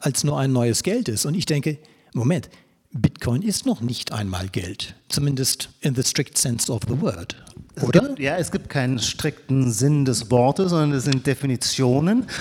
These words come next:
Speaker 2: Und, äh, äh, es gibt praktikable, weniger praktikable, reichere, engere Definitionen. Sie haben eben schon, ähm, äh, drei klassische, äh, Definitionen oder Kriterien, äh, vorgestellt, an denen man mit, äh, d-,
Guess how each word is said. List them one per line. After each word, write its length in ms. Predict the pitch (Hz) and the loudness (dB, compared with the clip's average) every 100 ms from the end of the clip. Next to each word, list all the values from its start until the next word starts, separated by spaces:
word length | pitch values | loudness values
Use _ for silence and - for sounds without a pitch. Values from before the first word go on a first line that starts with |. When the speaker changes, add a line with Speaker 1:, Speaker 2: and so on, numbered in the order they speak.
| - | -2
Speaker 2:
Und, 260 | - 151 143 | 4 6 6
äh, 540 | 143 139 - 135 131 | 4 4 2 0 0
äh, 60 | 131 | -2
es 180 | 139 - | -4 -2
gibt 480 | 147 - - - - | -2 -4 -8 -14 -8
praktikable, 680 | - 139 139 127 131 175 185 | -6 -4 -4 0 0 2 0
weniger 240 | 156 190 | 0 -2
praktikable, 720 | 185 196 - 185 175 170 175 131 | -2 -2 -2 0 2 2 2 4
reichere, 680 | 139 165 202 175 190 190 - - - _ - | 6 6 2 4 4 2 -2 -20 -20 _ 0
engere 420 | 147 180 180 185 | 4 4 2 0
Definitionen. 880 | 190 185 190 185 - 196 196 208 - - | 0 0 -2 -4 -4 -2 0 -2 -4 -14
Sie 160 | - 156 | -2 2
haben 240 | 147 147 - - - | 4 4 0 -10 -4
eben 240 | 139 139 | -2 0
schon, 340 | - 143 135 | 2 2 2
ähm, 380 | 135 127 127 131 | 2 2 2 0
äh, 120 | 135 | -2
drei 380 | 123 - 127 131 | -4 -2 0 0
klassische, 880 | 123 - 135 143 185 170 180 165 165 - - | -2 -4 -2 -2 -2 -2 -2 0 -2 -4 -10
äh, 200 | 147 143 | -4 -2
Definitionen 800 | 139 135 135 127 - 143 139 143 | -2 -4 -4 -4 -2 0 0 0
oder 300 | 131 131 117 | -2 -2 -4
Kriterien, 760 | - 131 - 131 147 147 147 | -4 -8 -6 -4 -2 0 0
äh, 140 | 147 143 | -2 -4
vorgestellt, 580 | - 160 190 - 185 180 | 0 0 0 -2 -2 -2
an 160 | 165 | -2
denen 160 | 160 156 | 0 0
man 240 | 156 156 - _ - - - _ _ _ _ - | 0 -2 -6 _ -20 -20 -20 _ _ _ _ -12
mit, 260 | 156 139 | -8 -8
äh, 100 | 143 | -10
d-, 340 | 135 131 120 | -12 -16 -18